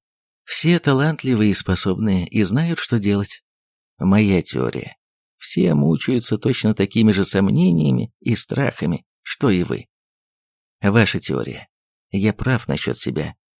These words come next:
а вы все ошибаетесь". Моя теория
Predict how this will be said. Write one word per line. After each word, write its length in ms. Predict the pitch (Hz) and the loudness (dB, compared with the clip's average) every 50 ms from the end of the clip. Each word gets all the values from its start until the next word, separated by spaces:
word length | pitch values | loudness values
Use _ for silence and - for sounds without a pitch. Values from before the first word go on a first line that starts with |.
| _ _ _ | _ _ _
а 140 | - 160 | 0 0
вы 380 | 175 190 220 202 175 135 - - _ | 2 2 2 2 2 0 -4 -8 _
все 220 | - - 165 151 | -2 0 0 0
ошибаетесь". 720 | - - - 127 123 127 113 82 67 - - - - - _ _ _ _ _ _ _ _ _ _ _ _ _ | 0 -2 -2 -2 -2 0 0 -2 -2 -4 -8 -12 -14 -16 _ _ _ _ _ _ _ _ _ _ _ _ _
Моя 380 | - 92 92 92 92 92 117 151 | 0 2 2 4 4 2 2 0
теория 540 | 156 - - 160 160 156 156 156 151 139 - | -2 -2 -2 -2 -2 -2 -4 -6 -6 -8 -12